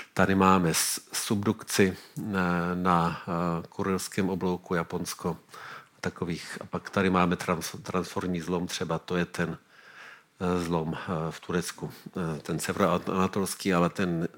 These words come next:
východoanatolský je taky vlastně, mm, transformní.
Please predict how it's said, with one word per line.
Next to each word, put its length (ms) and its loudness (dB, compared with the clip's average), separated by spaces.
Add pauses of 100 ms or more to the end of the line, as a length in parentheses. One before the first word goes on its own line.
(440)
východoanatolský 840 0
je 60 4
taky 260 -4
vlastně, 500 0 (160)
mm, 540 -4
transformní. 580 -6